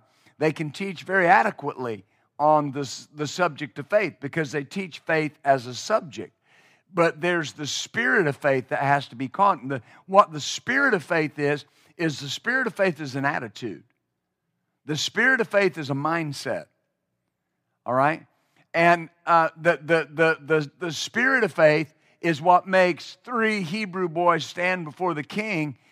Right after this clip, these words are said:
that can put them in the fiery furnace and say, "Look, king, live forever. You know, we're not bowing."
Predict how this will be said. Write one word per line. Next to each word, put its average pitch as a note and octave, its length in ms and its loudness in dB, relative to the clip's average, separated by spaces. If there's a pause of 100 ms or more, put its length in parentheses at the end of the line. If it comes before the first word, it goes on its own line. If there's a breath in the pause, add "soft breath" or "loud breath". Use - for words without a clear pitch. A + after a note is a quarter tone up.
(160)
that D#3+ 200 4
can D3+ 160 -6
put G3+ 200 4
them G3 140 0
in F3 120 -4
the D#3+ 80 -6
fiery F3 400 4
furnace F3+ 500 0 (320 soft breath)
and C#3+ 140 0
say, F3 180 2
"Look, F3+ 340 6 (280)
king, E3 400 -2 (1120)
live F3+ 260 4
forever. D#3+ 500 4 (840)
You D#3 120 0
know, E3 80 2
we're F3 160 4
not G#3 240 6
bowing." F#3 400 8